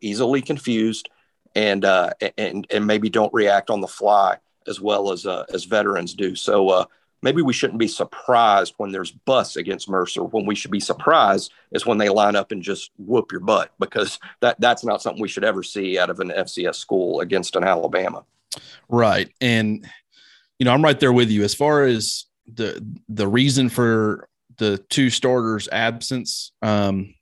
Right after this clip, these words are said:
Speaker 2: it, the, the covid makes sense, but it, it's speculation. I mean, neither of us have anything to go off of, but just the reaction. It, I don't know what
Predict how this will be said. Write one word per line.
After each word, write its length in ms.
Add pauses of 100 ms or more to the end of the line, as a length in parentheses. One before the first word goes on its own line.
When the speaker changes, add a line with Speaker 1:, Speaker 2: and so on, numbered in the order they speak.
Speaker 2:
it, 120
the, 240
the 200
covid 460
makes 340
sense, 460 (320)
but 200 (320)
it, 160
it's 380
speculation. 960
I 60
mean, 180
neither 240
of 100
us 100
have 160
anything 340
to 60
go 140
off 220
of, 160
but 100
just 180
the 60
reaction. 520
It, 180 (260)
I 80
don't 160
know 140
what 360